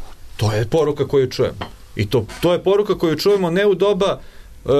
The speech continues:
onih, e, koalicionih vlada sa tankom većinom kakve smo imali godinama,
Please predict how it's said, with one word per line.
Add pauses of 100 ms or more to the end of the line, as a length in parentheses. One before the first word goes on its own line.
(100)
onih,
e,
koalicionih
vlada
sa
tankom
većinom
kakve
smo
imali
godinama,